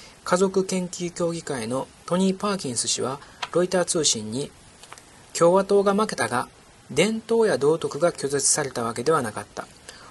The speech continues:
オバマ氏に票を投じた、えー、フロリダとカリフォル-、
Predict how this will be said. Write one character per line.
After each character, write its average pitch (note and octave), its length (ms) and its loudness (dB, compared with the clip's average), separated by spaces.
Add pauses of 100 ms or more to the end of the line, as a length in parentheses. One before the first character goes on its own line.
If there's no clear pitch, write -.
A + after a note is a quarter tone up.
(200)
オ G3 60 4
バ G3 100 8
マ D#3 120 2
氏 F3+ 140 2
に D3+ 180 -2
票 D3 240 6
を C#3+ 100 4
投 C#3+ 220 2
じ A#2+ 120 -6
た、 E3 240 0 (120)
え A2 240 -6
ー、 - 20 -10
フ C#3 200 -4
ロ C#3+ 100 6
リ B2+ 80 0
ダ B2 120 -4
と D#3 200 0 (480)
カ E3 100 2
リ E3 80 2
フ D#3+ 160 -4
ォ D#3 140 6
ル-、 D#3+ 80 -4